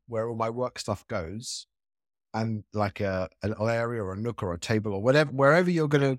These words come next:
work at home. And that's the only place I do it. Like, I don't work anywhere else. I sit there and I'll get my stuff out and I'll work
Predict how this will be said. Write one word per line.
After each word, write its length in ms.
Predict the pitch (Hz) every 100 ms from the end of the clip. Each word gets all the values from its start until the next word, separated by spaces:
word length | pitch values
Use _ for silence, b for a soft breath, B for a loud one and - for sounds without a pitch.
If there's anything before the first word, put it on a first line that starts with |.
| _ -
work 480 | 120 131 104 90
at 100 | 104
home. 280 | 101 98 90 _ _ _ -
And 260 | 120 127 120
that's 380 | 160 175 -
the 160 | 139 135 -
only 500 | 156 185 185 175 170
place 380 | - 160 151 -
I 120 | 143
do 180 | 139 135
it. 160 | 73 - _ _ _ _ _ _ _ -
Like, 100 | 110 127
I 40 |
don't 140 | 143
work 160 | 131 131
anywhere 320 | 175 175 165
else. 240 | 131 90 -
I 60 | 92
sit 300 | - 185 147
there 200 | 165 160
and 100 | 90
I'll 160 | 90 -
get 160 | 160 -
my 60 |
stuff 240 | 135 135 -
out 80 | 95
and 80 |
I'll 100 | 87
work 300 | 95 135 151